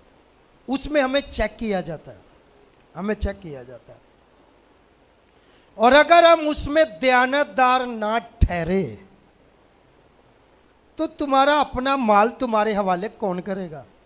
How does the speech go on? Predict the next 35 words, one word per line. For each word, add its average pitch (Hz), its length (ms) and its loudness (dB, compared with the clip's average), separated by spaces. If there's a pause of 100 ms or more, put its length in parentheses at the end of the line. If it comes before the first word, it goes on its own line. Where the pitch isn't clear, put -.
(1600)
करना 214 260 0
तो 262 120 -2
उसने 285 280 0
है 254 60 0
ना 311 100 0
जिसके 339 300 -2
पास 262 300 0
है। 202 200 -6 (760)
ये 233 120 6
तो 311 140 4
सबका 311 380 4
ईमान 302 360 4
है 285 60 2
ना 349 160 6
कि 349 140 -4
वो 302 220 6
ही 339 60 2
देता 320 360 2
है। 302 300 0 (320)
रिस्क 294 360 4
उसके 311 280 4
पास 311 360 4
है, 311 260 10
बरकत 320 680 0
उसके 302 240 -2
पास 294 360 0
है, 320 220 2 (200)
तरक्की 311 360 2
उसके 302 300 2
पास 294 340 4
है, 311 340 6
सरफराजी 311 640 6
उसके 294 280 4
पास 294 340 6
है, 339 320 8